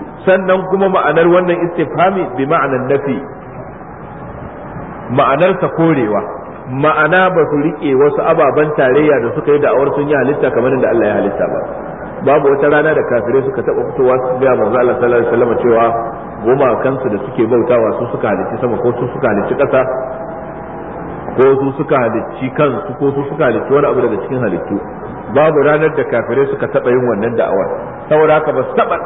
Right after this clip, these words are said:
ɗauka, ko da da rana tsaka, ko da da rana ɗaya, suka, ba su taɓa ɗaukan cewa gumakansu sun yi halitta ba. Shi ne ma'anar wannan aya. Am ja'alu, ma'anarsa ma ja'alu lillahi shuraka khalaqu khalqi.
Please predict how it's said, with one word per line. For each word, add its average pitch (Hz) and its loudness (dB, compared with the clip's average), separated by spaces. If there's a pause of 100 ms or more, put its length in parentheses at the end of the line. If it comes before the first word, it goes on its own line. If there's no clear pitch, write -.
(160)
ɗauka, 151 2
ko - -2
da 165 4
da 131 4
rana 123 2
tsaka, 135 -4 (280)
ko 160 0
da 170 4
da 123 4
rana 135 2
ɗaya, 143 2 (520)
suka, 156 -6 (120)
ba 120 -4
su - -8
taɓa - 0
ɗaukan 151 2
cewa 127 4 (840)
gumakansu 147 2
sun 127 -2
yi 131 0
halitta 104 0
ba. 76 -8 (380)
Shi 156 2
ne 156 2
ma'anar 127 2
wannan 139 2
aya. 107 -2 (800)
Am 156 2
ja'alu, 156 4 (160)
ma'anarsa 143 2
ma 156 4
ja'alu 160 2
lillahi 123 0
shuraka 113 -2
khalaqu 107 -4
khalqi. 90 -6